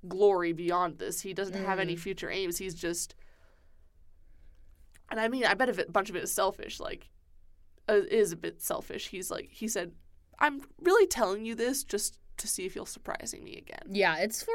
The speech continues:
Speaker 2: his own entertainment in a way.
Speaker 1: But a bit of it is genuine gratitude. He said,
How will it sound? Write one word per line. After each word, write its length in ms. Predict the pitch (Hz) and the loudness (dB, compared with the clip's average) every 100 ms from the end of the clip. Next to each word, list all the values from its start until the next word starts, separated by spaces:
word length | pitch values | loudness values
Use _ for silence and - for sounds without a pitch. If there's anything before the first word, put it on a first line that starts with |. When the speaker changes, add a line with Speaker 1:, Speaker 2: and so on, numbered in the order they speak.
| 427 | 4
Speaker 2:
his 160 | 247 | 4
own 240 | 190 185 190 | 4 2 0
entertainment 840 | 175 151 143 - 156 151 143 139 | -2 -4 -6 -8 -6 -6 -8 -10
in 120 | 143 151 | -12 -10
a 80 | 147 | -4
way. 380 | 147 147 147 - - | -2 -2 -4 -10 -14
Speaker 1:
But 260 | 170 240 247 | 2 2 4
a 60 | |
bit 240 | 185 240 277 | 0 0 0
of 140 | 302 | 0
it 200 | 311 - | -2 2
is 240 | 214 214 | 0 0
genuine 680 | 165 190 175 170 160 165 165 | 0 0 2 0 -2 -6 -8
gratitude. 640 | 170 - - 175 175 - | -6 -4 -4 -8 -8 -8
He 80 | - | -8
said, 200 | - | -8